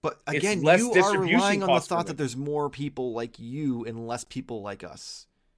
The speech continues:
Speaker 2: No,
Speaker 1: That's,
Speaker 2: but even
Speaker 1: that's what
Speaker 2: just
Speaker 1: you're relying on
Speaker 2: initially,
Speaker 1: with
Speaker 2: they
Speaker 1: your
Speaker 2: don't
Speaker 1: argument.
Speaker 2: have to ship it to a Walmart because it's staying in here.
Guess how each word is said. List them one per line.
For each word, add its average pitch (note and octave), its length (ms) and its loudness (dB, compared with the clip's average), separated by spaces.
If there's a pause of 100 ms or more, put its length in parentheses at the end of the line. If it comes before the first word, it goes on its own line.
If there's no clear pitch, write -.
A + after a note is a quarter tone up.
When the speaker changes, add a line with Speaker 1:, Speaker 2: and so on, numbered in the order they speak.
(120)
Speaker 2:
No, G#3 180 4
Speaker 1:
That's, D3 80 2
Speaker 2:
but F#3 180 4
even C4+ 240 4
Speaker 1:
that's F#3 80 2
what - 20 -2
Speaker 2:
just G3+ 140 6
Speaker 1:
you're C3 60 -2
relying D#3 160 6
on E3+ 100 10
Speaker 2:
initially, A3 300 2
Speaker 1:
with D3 80 0
Speaker 2:
they D#3+ 60 6
Speaker 1:
your F3+ 40 8
Speaker 2:
don't G#3+ 140 8
Speaker 1:
argument. F#3+ 160 2
Speaker 2:
have G3+ 120 0
to F3 100 4
ship A3+ 400 0
it F#3 200 2
to G#3+ 140 -4 (100)
a C#3+ 80 6
Walmart C#3 560 6 (240)
because D#3 340 2
it's D#3 140 -4
staying G3+ 480 2
in E3+ 100 -4
here. F3 380 0